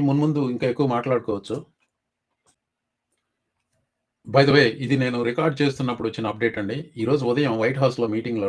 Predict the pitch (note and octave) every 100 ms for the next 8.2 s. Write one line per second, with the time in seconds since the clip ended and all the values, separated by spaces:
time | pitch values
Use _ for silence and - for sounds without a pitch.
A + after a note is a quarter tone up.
0 | G2 G#2 A2 G#2+ G2+ G2+ F#2+ G#2 - _
1 | _ _ _ _ _ _ _ _ _ _
2 | _ - C3 D3 G3 F#3+ D#3 D#3 D3 D#3+
3 | C#3+ D3 - E3+ E3 E3 C3+ C3+ B2+ C#3
4 | D#3+ - C#3+ D3+ D3 C3+ C3+ C3 - -
5 | G#2+ D3 E3 _ _ _ _ - A2+ B2+
6 | E3 - C#3 B2+ - A2+ A2 A2+ A2+ -
7 | A2+ G#2+ A2+ D3+ C3 B2+ A#2 G#2 B2+ G2
8 | F#2+ F2+